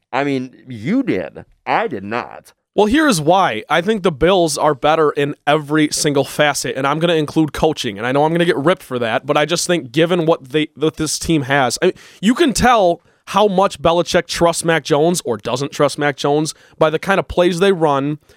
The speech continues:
Speaker 2: and the kind of play selection they use, right? Whereas with Sean McDermott, he's got that team just clicking right now. And I know the Bills have had really high highs. You know, they've got some really quality wins. They also have really low lows, you know, l-, losing to
Speaker 1: Yeah.
Speaker 2: Jacksonville nine to six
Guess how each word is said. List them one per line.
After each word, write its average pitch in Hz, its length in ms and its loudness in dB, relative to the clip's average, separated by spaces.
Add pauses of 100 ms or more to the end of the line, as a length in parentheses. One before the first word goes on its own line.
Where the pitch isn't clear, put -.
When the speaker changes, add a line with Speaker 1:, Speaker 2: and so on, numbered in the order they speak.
(220)
Speaker 2:
and 165 160 2
the 160 60 2
kind 175 260 0
of 156 80 -4
play 170 180 2
selection 151 580 -2
they 131 120 0
use, 123 420 -2 (160)
right? 143 300 2 (220)
Whereas 175 300 2
with 165 120 -4
Sean 214 260 2
McDermott, 185 480 0
he's 196 220 -2
got 185 240 2
that 175 260 2
team 160 260 -4
just 135 200 -10
clicking 151 400 -2
right 123 180 -2
now. 117 180 -4
And 123 80 0
I 147 80 2
know 180 140 2
the 180 100 0
Bills 160 300 2
have 147 140 0
had 139 260 0
really 156 240 2
high 156 200 2
highs. 156 500 0 (320)
You 151 100 0
know, 151 140 2
they've 143 160 0
got 156 180 0
some 147 160 -6
really 151 260 0
quality 147 300 2
wins. 151 240 0
They 151 100 4
also 196 220 4
have 120 140 -2
really 147 280 0
low 139 220 2
lows, 127 560 -2 (280)
you 135 120 -2
know, 135 320 2
l-, - 100 -2
losing 147 440 2
to 151 120 -2
Speaker 1:
Yeah. 95 80 -4
Speaker 2:
Jacksonville 139 600 0
nine 139 340 0
to 131 100 -4
six - 480 -2